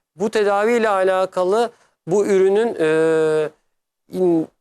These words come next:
ye-, gerekirse parçalarını tedarik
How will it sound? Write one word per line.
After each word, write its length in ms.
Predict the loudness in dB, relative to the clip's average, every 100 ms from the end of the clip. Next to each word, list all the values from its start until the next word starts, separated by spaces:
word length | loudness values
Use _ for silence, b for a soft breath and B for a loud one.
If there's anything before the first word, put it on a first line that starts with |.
| _ _
ye-, 260 | -2 0 0
gerekirse 720 | -2 -2 0 0 -2 -4 -4
parçalarını 760 | -4 -4 -4 -2 -2 0 0
tedarik 520 | -2 -4 -2 0 -2